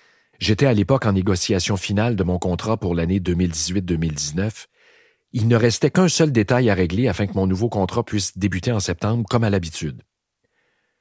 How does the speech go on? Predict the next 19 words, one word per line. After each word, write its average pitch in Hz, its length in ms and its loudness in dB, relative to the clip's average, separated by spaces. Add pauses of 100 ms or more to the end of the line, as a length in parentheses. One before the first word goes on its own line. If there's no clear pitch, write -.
(280)
Celui-ci 131 440 2
portait 151 300 2
sur 113 180 0
la 107 120 4
durée 120 260 2
de 131 60 2
mon 113 140 2
émission 101 420 2
qui 110 120 -6
devait 101 180 2
passer 104 420 2
de 95 140 0
quatre 98 420 -2
heures 113 440 2
à 87 180 -2
possiblement 110 600 0
deux 104 260 2
heures 101 160 0
quotidiennement. 76 640 -6